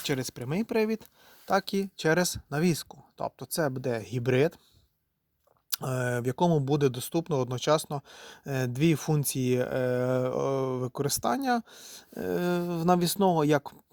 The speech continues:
прямому приводі через одноточкове з'єднання, так і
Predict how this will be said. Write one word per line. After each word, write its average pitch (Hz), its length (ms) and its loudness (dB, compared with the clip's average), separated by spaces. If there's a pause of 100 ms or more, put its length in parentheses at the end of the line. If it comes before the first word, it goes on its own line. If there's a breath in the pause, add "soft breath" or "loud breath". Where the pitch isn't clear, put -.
(220)
прямому 160 400 2
приводі 214 520 2
через 190 340 -2
одноточкове 175 640 -4
з'єднання, 147 560 -2 (360 loud breath)
так - 280 0
і 190 180 -2